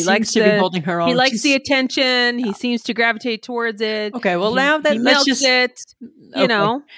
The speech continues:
Speaker 1: But, uh, let's speak of likes the attention. You're right, he likes the attention. But it's hard to not think that T Swift doesn't mind the attention when she's doing the Eras tour.
Speaker 2: Of course.
Speaker 1: Right?
Speaker 2: I'm
Speaker 1: But I
Speaker 2: just
Speaker 1: think
Speaker 2: saying,
Speaker 1: she
Speaker 2: I
Speaker 1: too
Speaker 2: don't know
Speaker 1: likes the
Speaker 2: what it's gonna
Speaker 1: attention.
Speaker 2: look like,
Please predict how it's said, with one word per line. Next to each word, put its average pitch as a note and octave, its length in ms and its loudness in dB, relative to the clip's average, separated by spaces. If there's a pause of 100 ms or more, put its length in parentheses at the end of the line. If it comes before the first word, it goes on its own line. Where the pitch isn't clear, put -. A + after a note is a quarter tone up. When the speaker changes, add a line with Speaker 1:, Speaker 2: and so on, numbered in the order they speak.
(180)
Speaker 1:
But, - 140 -2
uh, - 40 -20 (320)
let's F#3 240 -2
speak - 260 -2
of F3+ 120 2
likes F#3 320 0
the F#3 80 -2
attention. E3+ 480 -4 (320)
You're G#3+ 180 0
right, F3+ 180 0
he A3 160 0
likes G3+ 260 0
the F#3 80 -2
attention. E3+ 460 -4 (220)
But C4 80 -4
it's C#4 160 -2
hard F#4 340 2
to D4 80 2
not G#3+ 240 2
think F#3+ 200 -4
that F3 160 -4
T F#3+ 160 -4
Swift - 340 -2
doesn't E3+ 280 0
mind E3 260 0
the E3+ 80 -4
attention F3 480 -2
when E3+ 140 -2
she's E3 200 -4
doing E3+ 240 -2
the D#3 180 -6
Eras F3 460 -2
tour. - 340 -14 (1000)
Speaker 2:
Of G4 160 -4
course. B4 640 -2
Speaker 1:
Right? - 100 -2
Speaker 2:
I'm C#4+ 80 0
Speaker 1:
But D#4+ 100 -2
I - 40 4
Speaker 2:
just C#4 100 -2
Speaker 1:
think E4+ 180 2
Speaker 2:
saying, B3+ 180 -2
Speaker 1:
she B3 60 -2
Speaker 2:
I C4+ 40 2
Speaker 1:
too C#4+ 140 0
Speaker 2:
don't F4 100 0
know F4 60 0
Speaker 1:
likes E4+ 120 2
the E4+ 40 -4
Speaker 2:
what F4 180 0
it's F4+ 60 -6 (100)
gonna A#3 100 -8
Speaker 1:
attention. D#4+ 200 -4
Speaker 2:
look A#3 220 -2
like, E4 280 -4